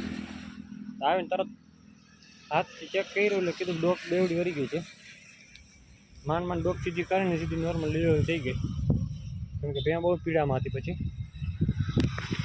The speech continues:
એ જ ભેંને આપણે આ એક અહીંયા પાડી છે ને, એક બીજી છે ને નકરી ગયા વર્ષની, આ ત્રીજા વર્ષની છે.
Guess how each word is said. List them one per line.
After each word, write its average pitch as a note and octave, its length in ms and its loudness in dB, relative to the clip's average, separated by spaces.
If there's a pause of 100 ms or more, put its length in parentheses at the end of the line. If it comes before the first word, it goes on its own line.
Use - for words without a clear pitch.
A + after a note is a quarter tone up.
(100)
એ F#3 60 10
જ D#3+ 80 2
ભેંને E3+ 260 8
આપણે D3 200 6
આ C#3+ 140 6
એક D#3+ 200 6
અહીંયા E3 200 6
પાડી F#3 260 6
છે G#3 120 8
ને, F3+ 100 8
એક D#3+ 120 4
બીજી D#3+ 380 4
છે D3+ 80 6
ને D3 100 6
નકરી C#3+ 280 6
ગયા D3+ 260 6
વર્ષની, C#3+ 300 4 (1000)
આ D3 40 2
ત્રીજા F3+ 320 6
વર્ષની C#3+ 360 8
છે. F3 120 6